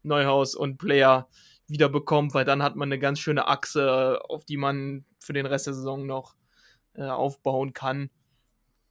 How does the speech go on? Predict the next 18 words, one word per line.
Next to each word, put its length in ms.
Und 120
wenn 120
die 140
Abwehr 360
jetzt 180
vielleicht 380
noch, 300
ich 160
weiß 180
nicht, 100
ob 120
vielleicht 280
Leiner 320
wieder 160
spielen 420
wird 240
für 120
Skelly, 540